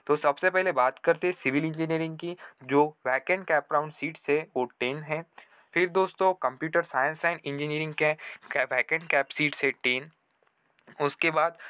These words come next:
इन्फॉर्मेशन टेक्नोलॉजी के वैकेंट कैप राउंड सीट्स है थ्री। उसके बाद दोस्तों, इलेक्ट्रिकल इंजीनियरिंग के वैकेंट कैप राउंड सीट्स है सेवन।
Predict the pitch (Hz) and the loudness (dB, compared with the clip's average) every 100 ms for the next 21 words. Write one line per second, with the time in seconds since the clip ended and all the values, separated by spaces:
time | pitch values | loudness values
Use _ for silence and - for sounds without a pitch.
0 | - 147 156 180 180 180 185 165 147 156 | -4 0 2 2 2 -2 -2 -2 -2 -2
1 | 151 151 - 156 135 123 156 165 143 127 | -2 -6 0 2 2 0 -2 0 -2 0
2 | 139 143 - 147 147 139 120 - - 123 | -2 -2 -6 -8 -4 -2 -2 -8 -12 -12
3 | 147 - - - - 143 - 170 175 175 | -14 -18 -20 -20 -12 -12 -4 0 2 2
4 | 170 175 196 185 139 135 - 160 180 165 | -2 -2 -2 -2 0 -2 -2 -2 0 0
5 | 147 147 156 156 156 160 147 123 113 156 | -4 -6 -4 -4 -4 -2 0 0 0 -2
6 | 160 143 131 131 139 147 135 135 - 123 | -2 -2 0 -2 -2 -4 -8 -6 -2 -2
7 | - 120 113 123 | -2 -4 0 -2